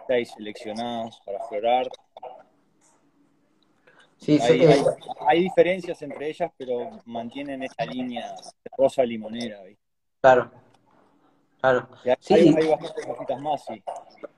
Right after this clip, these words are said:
Speaker 2: Lo-, los Cell Yankee vienen, vienen haciendo buenas cosas últimamente, ha sonado un montón estos últimos años.
Speaker 1: Eso, si alguien me dice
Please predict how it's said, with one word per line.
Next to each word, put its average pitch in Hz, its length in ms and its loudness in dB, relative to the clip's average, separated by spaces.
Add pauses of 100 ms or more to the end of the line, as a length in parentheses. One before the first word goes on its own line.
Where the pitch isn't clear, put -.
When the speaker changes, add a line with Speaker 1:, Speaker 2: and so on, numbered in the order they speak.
(400)
Speaker 2:
Lo-, 156 260 8
los 151 580 6
Cell 196 160 -2
Yankee 214 480 -2
vienen, 147 560 -2
vienen 135 280 -4
haciendo 123 600 0
buenas 131 380 0
cosas 139 380 -2
últimamente, 127 540 2
ha 120 60 6
sonado 139 400 4
un 123 120 -2
montón 117 440 2
estos 120 260 -6
últimos 123 340 -10
años. 127 240 -2 (100)
Speaker 1:
Eso, 135 480 -2 (1000)
si 123 140 -6
alguien 143 300 -4
me 123 80 -4
dice 117 500 -8